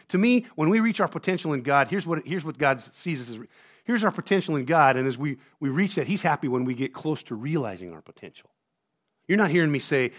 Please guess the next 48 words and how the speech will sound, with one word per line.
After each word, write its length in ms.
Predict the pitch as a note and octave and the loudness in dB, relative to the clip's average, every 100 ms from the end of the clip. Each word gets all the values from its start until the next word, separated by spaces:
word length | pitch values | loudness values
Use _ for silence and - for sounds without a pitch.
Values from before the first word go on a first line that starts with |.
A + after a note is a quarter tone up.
| - | -4
"Here's 180 | F#3+ E3+ | 0 2
these 140 | F3 | 2
amazing 400 | C#3+ C#3+ E3 C#3+ | 2 2 2 0
things 180 | E3 C#3+ | -2 0
you 60 | C#3+ | 0
have 120 | - | -2
to 40 | |
do 180 | A#2+ C#3+ | -2 0
and 80 | C3 | 2
these 200 | A#2 G#2 | 0 0
amazing 320 | C3 C#3+ B2+ | -2 0 -4
feats." 320 | - F#3+ - - - _ _ | -4 -6 -6 -12 -20 _ _
When 140 | - C3+ | -2 0
we 100 | F#3+ | 2
realize 460 | F3 G3+ F#3 D#3+ | 2 2 4 2
the 60 | B2 | -2
potential 400 | - - F3 D#3 | -10 -2 -2 -2
he's 160 | D3 A2+ | -6 0
given 240 | E3 D#3 | 0 0
us 120 | C3+ | -2
and 80 | B2+ | -4
the 60 | A2 | -4
giftedness 520 | A2+ F#3 C#3 B2 G#2+ | -2 -2 -2 -4 -4
he's 140 | A#2+ | -8
given 300 | G2 D#3+ D3 | -2 -2 -2
us, 220 | G2+ G2 - - - | -6 -10 -18 -18 -8
and 100 | B2+ | -4
we 80 | D3+ | -2
begin 300 | C#3+ E3 C#3+ | 0 0 0
to 140 | B2 - | -2 -4
allow 280 | B2 D3+ D3 | 0 2 2
that 160 | C#3+ | -2
to 40 | C3 | -4
be 220 | C3+ - | -4 -4
effective 500 | A2 - G3+ - C3+ | -10 -6 -6 -4 -4
around 340 | A2+ C#3 G#3 A2+ | -2 -2 -4 -6
us, 140 | G#2 _ _ _ | -10 _ _ _
that's 220 | - F3 - | -12 -12 -6
huge. 680 | A3 A#3 C3+ _ - - _ _ _ _ _ _ _ _ _ | -2 -2 -4 _ -20 -20 _ _ _ _ _ _ _ _ _
And 120 | C#3+ | -6
that's 180 | G#3+ A3 | -6 -4
what 80 | E3+ | -4
he's 100 | E3 | -2
asking 360 | F#3 - F3+ E3 | -4 -4 -6 -6
us 80 | |
to 100 | - | -8
do 160 | D#3+ C4+ | -4 -4
today. 240 | B3 G2+ | -6 -14